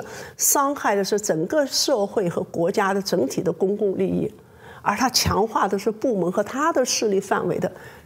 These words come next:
这种利益。所以我们讲表面看权力分散和权力碎片化都很像，都是大家分管，但骨子里是不一样的。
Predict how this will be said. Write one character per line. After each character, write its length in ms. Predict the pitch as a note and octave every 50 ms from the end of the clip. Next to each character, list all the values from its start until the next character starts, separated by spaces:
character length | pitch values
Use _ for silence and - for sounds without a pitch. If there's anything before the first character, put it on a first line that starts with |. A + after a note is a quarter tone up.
| -
这 140 | _ - G#3
种 240 | F#3 G3 F3 E3+ F#3+
利 80 | F#3+ F#3+
益。 220 | F3+ - F3 - - - - - - -
所 160 | - - D4
以 40 | D#4+
我 160 | F4 C#4 G#3+
们 80 | G#3 A#3
讲 160 | B3+ B3 A#3+
表 300 | - - G#3 F#3+ E3 E3+
面 300 | G#3+ D4 F#4+ D#4+ A#3+ A#3
看 360 | A3+ - - A3+ - F3 E3 -
权 300 | - - - G3 F3+ G#3
力 80 | B3
分 220 | A#3 - A#3+ A#3+ B3
散 220 | B3 - A3 F#3+
和 140 | F#3 - F#3
权 260 | - - - - G3
力 60 | G3+
碎 200 | G3+ - - G3+
片 220 | G3+ - G3+ F#3 F#3
化 220 | F#3 G#3 F#3+ G3 - - - - - - - - _ _ _ _ _
都 140 | - C4+ C#4
很 220 | C4 - - E3
像， 280 | D#3 - - - C4+ - - - - - - - _ _ _ _ _ _ _ - _ _
都 140 | _ C#4 C#4
是 220 | B3+ B3+ C#4+ C4 B3
大 180 | - A#3 G#3
家 120 | G3 G#3+ G#3
分 220 | G#3+ - A3+ A3+
管， 220 | A3 - - F3 - - - - -
但 140 | _ C#4+ C4+
骨 360 | C4 - - A#3 A3 G3+ G#3
子 160 | G#3 - G#4 G#4+
里 120 | E4 A3
是 160 | G#3 - -
不 200 | G#3 - - G#3+
一 200 | G#3 F#3+ F#3 F#3+
样 220 | G#3 A3 - - F3+
的。 100 | F3+ -